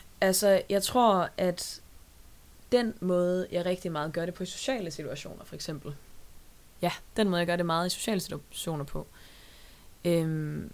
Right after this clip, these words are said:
jeg er i hvert fald blevet bedre inden for det sidste stykke tid, øhm, fordi der er rigtig mange ting, jeg gerne vil prioritere. Så tror jeg, at jeg, eller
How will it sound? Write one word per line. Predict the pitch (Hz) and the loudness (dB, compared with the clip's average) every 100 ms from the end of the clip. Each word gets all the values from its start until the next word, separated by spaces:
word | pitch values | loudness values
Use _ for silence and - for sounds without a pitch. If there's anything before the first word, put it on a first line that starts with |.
| - | -4
jeg | - | 4
er | |
i | 202 | 6
hvert | 226 | 6
fald | 202 | 4
blevet | 175 165 156 - | 2 -4 -4 -2
bedre | 165 240 269 196 - | 0 2 0 -2 -4
inden | 185 190 | -4 0
for | 180 | 0
det | 170 | -2
sidste | - 170 | -6 -8
stykke | - 160 | -6 -6
tid, | - 220 214 - - - - - | -4 -4 -4 -6 -20 -20 -20 -8
øhm, | 160 151 147 151 - - - - | -6 -6 -8 -10 -12 -14 -18 -18
fordi | - 196 196 | -6 0 2
der | 196 | 2
er | |
rigtig | 190 180 | 0 -2
mange | 160 160 | -4 -4
ting, | - 165 | -4 -6
jeg | 143 | -4
gerne | 151 | -4
vil | 160 | -4
prioritere. | - 160 143 214 190 - - - - - - - - | -4 -4 -4 -4 -4 -6 -18 -20 -20 -20 -20 -20 -14
Så | - | -8
tror | - 247 226 | -4 6 8
jeg, | 185 165 - - | 10 6 2 -4
at | 165 - 170 | -4 -4 -4
jeg, | 156 143 139 50 - - - - | -2 -2 -4 -8 -12 -18 -20 -16
eller | - - - | -14 -14 -18